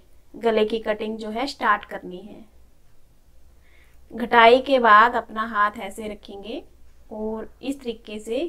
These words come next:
चार उंगल बनाने के बाद गले की cutting ऐसे बनेगी। अगर आप इंच टेप से नापते हैं तो दो इंच तक होगा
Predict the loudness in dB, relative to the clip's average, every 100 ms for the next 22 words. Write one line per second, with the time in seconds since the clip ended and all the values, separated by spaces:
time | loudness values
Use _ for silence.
0 | -8 -2 4 6 4 2 -4 -8 -6 -8
1 | -6 -8 -8 -10 -12 -14 -8 -6 -6 -8
2 | -12 -12 -14 -16 -14 -12 -12 -12 -12 -10
3 | -12 -12 -14 -20 -20 -18 -16 -16 -16 -18
4 | -20 -20 -20 -20 -20 -20 -20 -20 -4 2
5 | 8 12 10 8 -2 -4 -4 2 2 0
6 | -6 -2 -2 -4 -12 -10 -10 -10 -10 -8
7 | -6 -6 -6 -2 2 2 2 -4 -8 -8
8 | -8 -12 -8 -6